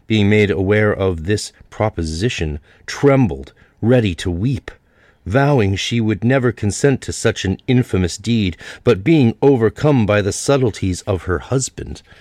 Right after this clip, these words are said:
the secret counsels of God, so deluded she felt, almost unwilling, she decided to obey. In the meantime, when they were struggling against it, nor could be easy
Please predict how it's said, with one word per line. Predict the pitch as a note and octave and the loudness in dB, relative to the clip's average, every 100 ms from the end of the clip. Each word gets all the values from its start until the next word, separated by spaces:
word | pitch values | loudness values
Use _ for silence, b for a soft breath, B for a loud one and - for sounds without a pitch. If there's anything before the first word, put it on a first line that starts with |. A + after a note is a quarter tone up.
| B B B _ - | B B B _ -8
the | E2 | -6
secret | - A#2+ - D#2+ - | -2 -2 -2 -6 -6
counsels | - C#3 D3 - C#2 C#2+ | 0 0 0 -4 -6 -6
of | C#2+ D#2+ | -10 -10
God, | - G2+ G2+ - - - _ b b b b - | -2 0 0 -4 -10 -20 _ b b b b -4
so | - G#2 | 4 4
deluded | E2+ F2+ F2 G#2 A2+ F2+ C2+ - _ | 4 0 2 2 2 0 -6 -12 _
she | - E2 | -8 -8
felt, | - - G2 D#2 - - | -6 -2 -2 -2 -12 -2
almost | A2 A#2 F2+ E2 - | 2 4 2 0 -2
unwilling, | F2+ E2 G#2 A2 C#2+ C#2 B B | -2 0 2 2 0 -4 B B
she | - F#2+ | -4 -2
decided | D#2 - D#2+ D#2 C#2 C2+ | -2 -4 -4 -2 -4 -8
to | - D2 | -6 -6
obey. | C#2 C#2+ C2+ A#1+ - _ _ _ _ _ _ _ - | -6 -8 -10 -14 -18 _ _ _ _ _ _ _ 2
In | A2 G2 | 4 6
the | |
meantime, | F2 F#2 F#2+ - D2 C2 B1+ b b b b | 4 2 0 -2 -6 -8 -12 b b b b
when | G2+ G2 | 2 4
they | G#2 | 4
were | G2 F2+ D#2+ | 4 2 -2
struggling | - - G#2+ F2+ E2+ D#2+ | -4 0 2 2 0 -2
against | C#2+ F2+ F2 - | -2 -2 -2 -6
it, | D2+ - B B - | -10 -12 B B 0
nor | G#2 G2+ F2+ | 2 4 2
could | - A2 D2+ | 0 0 0
be | F2 E2 - | -4 -6 -4
easy | G#2 F#2+ E2+ | -2 -2 -4